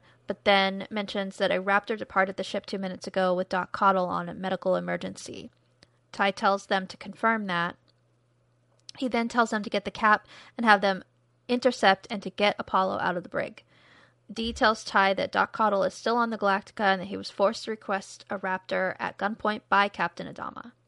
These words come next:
Ty instructs Dee to put him in contact with the Raptor. Gaeta reports that the cap has visual on the Raptor. Ty tells Apollo to turn the Raptor around or he'll shoot him down, and Lee refuses. Ty says that he'll do it.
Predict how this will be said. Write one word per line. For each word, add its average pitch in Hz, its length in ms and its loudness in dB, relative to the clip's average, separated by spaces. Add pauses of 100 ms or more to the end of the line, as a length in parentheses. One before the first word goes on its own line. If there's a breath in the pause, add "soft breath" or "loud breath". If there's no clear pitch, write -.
(1300 soft breath)
Ty 214 220 6
instructs 214 500 -2
Dee 202 200 -4
to 196 80 -6
put - 280 -2
him 196 180 -10
in 185 100 -10
contact 175 580 -10
with - 120 -18
the 196 80 -14
Raptor. 208 540 -6 (380)
Gaeta 208 240 -2
reports 202 420 -4
that - 160 -18
the - 60 -12
cap 196 360 -6
has 196 200 -12
visual 185 420 -10
on 196 180 -12
the 196 60 -18
Raptor. - 520 -14 (880)
Ty 208 200 -8
tells 196 300 -6
Apollo 190 540 -2
to - 120 -18
turn 262 340 -6
the 311 60 -8
Raptor 277 360 -4
around 202 260 -4
or 208 40 -8
he'll 196 120 -12
shoot - 260 -8
him 214 160 -8
down, 170 420 -6 (100)
and 208 140 -12
Lee 196 140 -8
refuses. - 640 -10 (380 soft breath)
Ty 202 140 0
says 185 340 -6 (140)
that 196 140 -8
he'll 190 100 -2
do 294 180 -2
it. 262 200 2